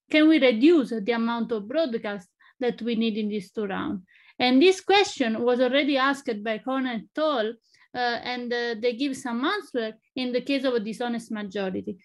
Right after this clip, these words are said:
which means that the adversary can corrupt n minus one party at most. So in our case, instead, we consider the honest majority setting, where the adversary can corrupt at the most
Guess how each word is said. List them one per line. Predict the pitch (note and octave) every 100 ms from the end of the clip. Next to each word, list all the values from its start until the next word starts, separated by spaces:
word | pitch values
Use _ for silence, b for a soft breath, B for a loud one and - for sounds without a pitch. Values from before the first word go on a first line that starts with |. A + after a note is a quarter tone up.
| b -
which | B3 B3+
means | B3 A#3+ A#3
that | A#3+ A#3 -
the |
adversary | A#3 G#3+ C4 C#4+ - A3+ A#3
can | C4 B3+
corrupt | B3+ A#3+ A3+ - -
n | B3+ B3
minus | A#3 A3+ A3 -
one | A3+ G#3 G3
party | - - - - - _ -
at | A3+ -
most. | F#3+ F#3+ - - - _ B B B B B
So | - C#4+ C#4 C4+ - b b
in | C#4 C#4+
our | F#4+ F4 C#4+
case, | G4+ G#4+ D4+
instead, | C4 - F4+ E4+ A#3+ C4
we | C4+
consider | C#4 B3 - C#4+ C4 A3+
the | C4
honest | D4 D4 C#4
majority | B3+ A#3+ D4 C4 A3+
setting, | G#3 G#3 F#3 - - A#3+ b b b
where | C4
the | A#3
adversary | B3+ A#3 D4 F4+ - A#3 A3 A3+
can | C4 B3
corrupt | C4 A#3+ A#3+ A3+ -
at | B3+ B3
the | C4
most | B3+ C#4 E4 -